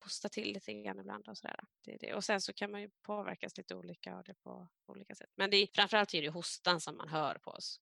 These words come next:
Det, jag sitter just nu med en intravenös kur, vilket innebär att man får antibiotika, och den kan man ha i olika,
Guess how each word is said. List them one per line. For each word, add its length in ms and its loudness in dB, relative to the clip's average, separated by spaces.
Det, 220 8
jag 240 4
sitter 220 -2
just 220 -4
nu 200 0
med 160 0
en 60 0
intravenös 540 -2
kur, 280 2
vilket 180 -12
innebär 200 -4
att 120 -10
man 200 -6
får 340 -6
antibiotika, 680 0
och 60 2
den 120 0
kan 140 -2
man 120 -4
ha 120 -4
i 100 -6
olika, 560 -4